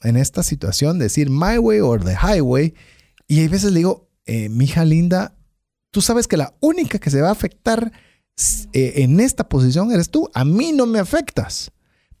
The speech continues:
Pero cuando estamos tan centrados, a veces nos po-, comportamos de una forma similar, que es o esta forma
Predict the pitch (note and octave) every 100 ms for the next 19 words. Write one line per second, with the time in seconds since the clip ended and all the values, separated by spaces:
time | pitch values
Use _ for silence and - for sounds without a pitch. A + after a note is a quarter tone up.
0 | _ E3 D#3 D3 - C3+ B2 A#2 A2 -
1 | A#3+ F4 - C#4 D#3 A2+ F#2 G#2+ A2+ F3
2 | - - G2 F2+ G3+ G3+ D3 B2+ A#2 G#2
3 | G2+ A#2 C3+ G3 D#3 A#2 C#3 D3 A2+ D3
4 | D#3+ E3+ - G#2 G2+ A3+ C#4 - - _
5 | D3 - - - G2+ A#2+ D4 - - C#4+
6 | G4 G4 C#4+